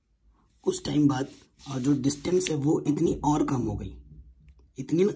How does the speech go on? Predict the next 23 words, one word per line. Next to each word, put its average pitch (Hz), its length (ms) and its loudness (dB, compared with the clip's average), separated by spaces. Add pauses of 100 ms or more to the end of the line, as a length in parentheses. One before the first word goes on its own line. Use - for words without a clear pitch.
(140)
कम 180 160 2
हो 139 140 6
गई। 107 180 -8 (560)
तो 139 80 -8
पहले 151 280 2
इतनी - 360 -2
थी - 360 -6 (840)
टू 143 160 -4
फ़ोर्टी, - 680 -6 (1200)
ठीक 139 100 -8
है, - 340 -12 (280)
two 151 140 0
forty 147 360 -2
root 139 240 2
three 143 140 -2
थी, - 340 -10
अब 135 200 -10
उसमें 160 260 -4
से 165 140 -4
कितनी 156 280 -2
कम 165 180 2
हो 156 80 4
गई? 113 180 -6